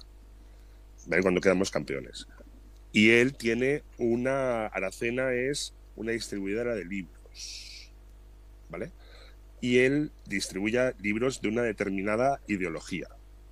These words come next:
Él tuvo la suerte o, o la, o la visión de cuando un diario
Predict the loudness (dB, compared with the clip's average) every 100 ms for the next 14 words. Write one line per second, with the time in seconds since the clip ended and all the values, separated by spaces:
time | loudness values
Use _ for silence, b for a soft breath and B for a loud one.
0 | -20 -20 -20 -20 -20 -20 0 2 2 4
1 | 6 6 4 0 0 0 -2 -2 -6 -6
2 | -6 -8 -6 -4 -4 -6 -8 -8 -6 -6
3 | -6 -4 2 4 4 0 b b b -6
4 | -4 0 0 2 2 2 0 4 4 6
5 | 4 4 4 2